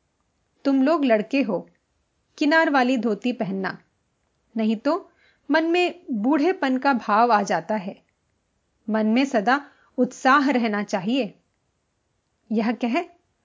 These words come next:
उन्होंने बक्से से दोनों के लिए दो धोती निकाल कर दी।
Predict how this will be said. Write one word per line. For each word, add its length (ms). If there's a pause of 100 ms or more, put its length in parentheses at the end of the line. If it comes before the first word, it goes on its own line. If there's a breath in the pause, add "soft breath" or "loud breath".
(300)
उन्होंने 340
बक्से 440
से 280 (560)
दोनों 340
के 160
लिए 240
दो 280
धोती 400
निकाल 380
कर 160
दी। 320